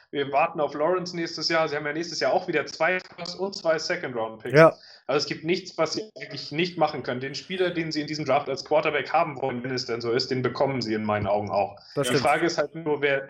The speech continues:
Speaker 1: wer das ist. <laughs>
Speaker 2: Genau, ja. Wenn, wenn, wenn sich General Manager in Love verliebt hat,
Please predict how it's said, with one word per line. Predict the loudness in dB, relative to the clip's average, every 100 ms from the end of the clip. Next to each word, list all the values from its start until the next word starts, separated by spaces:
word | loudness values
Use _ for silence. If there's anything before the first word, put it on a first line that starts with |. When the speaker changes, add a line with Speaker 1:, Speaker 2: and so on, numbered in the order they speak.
| -4
Speaker 1:
wer | -2
das | -2 -2
ist. | -6 -8 -16 _ _ _ -16 -8 -6
<laughs> | -4 -2 -2 -4 -10 -18 _ 4
Speaker 2:
Genau, | 4 4 2
ja. | 4 4 2
Wenn, | -4 0
wenn, | 0 2 0
wenn | 0
sich | 0 -6 -10 -2
General | 0 2 2
Manager | 2 -2 0 0 0 0
in | -4 -6 0
Love | 2 2 -2 -12
verliebt | -8 -6 -4 -4 -2
hat, | -2 -2